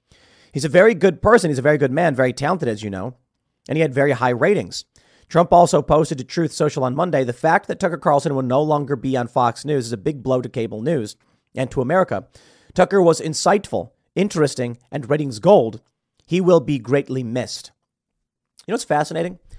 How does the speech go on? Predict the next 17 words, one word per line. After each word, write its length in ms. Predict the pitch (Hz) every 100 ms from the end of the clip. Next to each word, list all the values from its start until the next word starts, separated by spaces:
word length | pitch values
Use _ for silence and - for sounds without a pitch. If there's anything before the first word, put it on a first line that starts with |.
| - - - -
Yesterday 360 | - 226 240 202
I 40 |
covered 220 | 175 180
this. 140 | 143 -
A 160 | 175 214
O 80 | 233
C 260 | - 165
actually 400 | 147 151 - 147
called 460 | - 196 151 123 -
for 100 | 120
Tucker 240 | 151 -
Carlson 580 | - 139 131 123 131 117 _ _ _
to 200 | - 156
be, 600 | 147 135 131 127 120 117 -
uh, 460 | 123 113 110 104 95 -
criminally 300 | 165 151 135
charged. 440 | 175 143 87 -